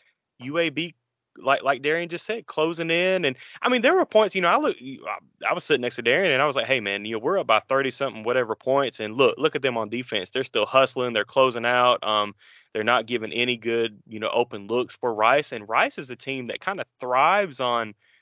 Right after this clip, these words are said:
you know, getting those open looks, getting, uh, from Oli-, Olivari and, you know, Evie and, um, you know, Fiedler. And Fiedler, I think they're big down low. Something looked like it was nagging him. Like, it kinda looked like he was hurt,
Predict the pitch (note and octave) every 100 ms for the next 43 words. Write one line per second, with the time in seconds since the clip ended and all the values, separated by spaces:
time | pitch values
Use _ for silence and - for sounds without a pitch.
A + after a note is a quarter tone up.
0 | _ A#2 A#2 A2 G2 A2+ F#3+ D3+ A2 G2+
1 | - G#2 - F#2+ E2+ - - - G#2 C#3
2 | D3+ B2+ A2+ G#2 G#2 - G#2 A2+ A2 G#2
3 | - - _ A2+ A#2+ G#2 A2 B2 A2+ G#2+
4 | A2 A2 G#2 G#2 _ _ - G2 - A#2+
5 | B2+ A2+ A2 A2 A2 A2 G2+ G2 G2 -
6 | _ _ - G2+ G2 F#2+ - G2+ G#2 G2+
7 | - B2+ F3 C#3 A2+ A2 - C#4 D#4+ D3
8 | C#3 - B2+ C3+ B2+ B2 D#3 C3 B2 B2
9 | D3+ D3+ - - D#4+ A#3 D3 B2+ - G2+
10 | D3 A#2+ G2+ A2 G#2+ F#2 F#2+ G#2+ G2 G2
11 | D#3+ E3 D#3 A2 A2 F#2+ A2+ G#2+ D#2+ A2
12 | A#2 A#2 -